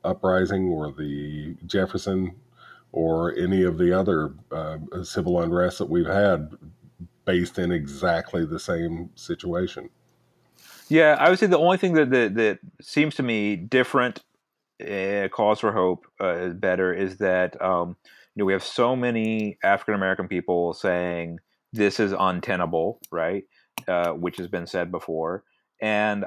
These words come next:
Speaker 2: I do feel like there is, if not a tipping point, somewhere near of white people also saying, "Yes, <laughs> it is. You're right. Um, it's untenable." And I might be being hopeful in that,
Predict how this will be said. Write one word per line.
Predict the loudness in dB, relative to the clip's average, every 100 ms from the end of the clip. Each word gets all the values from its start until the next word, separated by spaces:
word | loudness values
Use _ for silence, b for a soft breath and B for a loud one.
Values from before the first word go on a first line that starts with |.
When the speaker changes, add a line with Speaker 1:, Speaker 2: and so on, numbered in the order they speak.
| -4
Speaker 2:
I | -2 0 -2 -6
do | 2 4 4
feel | 2 2 4
like | 2 0
there | -2 -2 -2
is, | 0 2 2 -2 -6 -20 -20 -18 -18 -20 _ _ -8
if | -6 0
not | 2 2
a | 2
tipping | -2 -2 -4 -4
point, | -4 -4
somewhere | -6 -2 -2 0 2 2
near | 0 -6 -4 0 0 0 -2 -4 b b b 0
of | 0 2
white | 2 2 -2
people | -4 0 0 2
also | 2 2 0
saying, | 0 -2 -2 0
"Yes, | 2 2 0 -10 -8
<laughs> |
it | -2 0 2 4
is. | 4 4 2 -6 -14 b b b
You're | -2 2 4
right. | 4 4 2 -10 -4
Um, | 0 2 0 -4 -6
it's | -4 -4 -4
untenable." | -6 -6 -6 -4 -2 0 -2 -2 -6
And | -4 -2
I | -2
might | 0 0
be | -2
being | -4 0
hopeful | 2 2 2 0
in | 0
that, | -2 -2